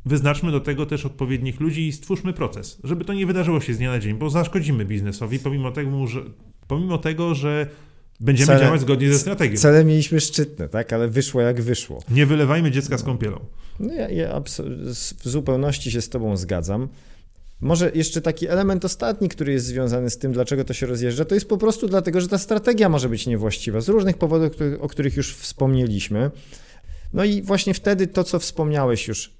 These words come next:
Speaker 2: widzenie tego, czy ludzie działali zgodnie z planem, jest niesamowicie ważne. Bo ludzie mówią: „Kurczę, chcielibyśmy w tych hotelach robić biznes, ludzie tam sobie działają z całych sił, a to nam nie idzie”.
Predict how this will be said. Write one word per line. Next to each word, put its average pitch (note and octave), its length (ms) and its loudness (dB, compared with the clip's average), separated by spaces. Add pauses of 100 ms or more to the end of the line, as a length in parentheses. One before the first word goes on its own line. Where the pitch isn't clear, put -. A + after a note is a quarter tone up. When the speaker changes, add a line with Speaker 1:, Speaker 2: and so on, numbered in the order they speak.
(180)
Speaker 2:
widzenie C#3+ 580 4
tego, G2+ 600 -2
czy - 180 0
ludzie C3 280 2
działali A#2+ 360 2
zgodnie A2+ 340 -2
z - 80 -4
planem, B2 360 -4
jest G#2+ 160 -4
niesamowicie G#2+ 680 -2
ważne. D#2+ 440 -10 (380)
Bo C3 140 0
ludzie C#3+ 220 4
mówią: C3 300 2
„Kurczę, B2+ 300 -2
chcielibyśmy C3+ 460 -2
w - 40 -8
tych - 120 -6
hotelach C3 440 2
robić G#2 260 -2
biznes, A#2+ 520 -4
ludzie B2 220 -2
tam A2 140 -4
sobie G2+ 260 -4
działają G#2 480 -2
z - 160 -12
całych F#2+ 360 -6
sił, B2+ 260 -2
a A#2+ 80 0
to A#2 120 -6
nam A#2 160 0
nie B2 120 0
idzie”. A2 360 0